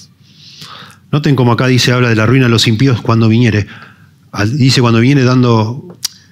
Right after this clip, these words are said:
a entender que va a venir, inexorablemente eso va a suceder. A los impíos que hoy les va bien, las personas que desprecian a Dios, se burlan, son escarnecedores, etcétera,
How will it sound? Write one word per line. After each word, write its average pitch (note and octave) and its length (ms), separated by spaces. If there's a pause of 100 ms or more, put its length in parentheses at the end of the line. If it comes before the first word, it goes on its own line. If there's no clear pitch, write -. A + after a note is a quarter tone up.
(140)
a G#2+ 100
entender A2+ 380
que G#2 140
va A2+ 100
a G#2+ 40
venir, G2 260
inexorablemente A2 920
eso F#2+ 160
va F#2+ 80
a F#2 40
suceder. F#2+ 560 (580)
A A2+ 100
los G#2 200
impíos A#2 400
que - 100
hoy A2 60
les G2+ 120
va G#2 120
bien, A#2+ 480
las F2+ 100
personas G#2 360
que F#2+ 440
desprecian G2+ 460
a G2 60
Dios, A2+ 260
se - 100
burlan, A2 480 (920)
son G2 580 (260)
escarnecedores, G#2+ 960
etcétera, A2+ 480